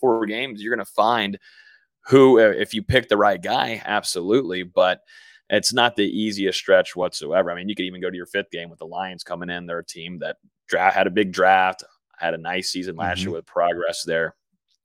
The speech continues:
Speaker 1: So it's not the, not the easiest start for the Buccaneers going through this first half of the season whatsoever.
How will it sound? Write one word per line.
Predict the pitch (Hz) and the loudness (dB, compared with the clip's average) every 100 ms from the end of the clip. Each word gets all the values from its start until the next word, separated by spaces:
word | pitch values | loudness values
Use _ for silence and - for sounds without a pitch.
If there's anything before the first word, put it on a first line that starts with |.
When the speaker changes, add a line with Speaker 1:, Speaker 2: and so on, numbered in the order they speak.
| _ _ - | _ _ 4
Speaker 1:
So | 98 92 87 - - - - - - _ _ | 10 10 10 4 -8 -20 -20 -20 -20 _ _
it's | - | -12
not | 90 113 175 - | 0 4 4 6
the, | 135 107 87 | 8 6 2
not | 110 156 | -6 -4
the | 143 - | -4 -2
easiest | 120 120 113 107 92 - - | 0 0 2 2 2 -4 -10
start | - - 107 98 - - | 0 6 8 6 2 -10
for | |
the | 90 | -12
Buccaneers | 85 92 - 85 87 98 87 85 | 0 0 0 -6 -4 -2 -2 -4
going | - 87 85 | -8 -10 -8
through | 85 | -8
this | 85 - | -8 -8
first | 87 85 - | -6 -8 -2
half | 87 80 - - - | 0 0 -4 -14 -14
of | 80 | -8
the | 78 | -6
season | - 98 80 78 | -2 -4 -4 -6
whatsoever. | 82 - 64 78 67 - | -6 -6 -4 -4 -4 -10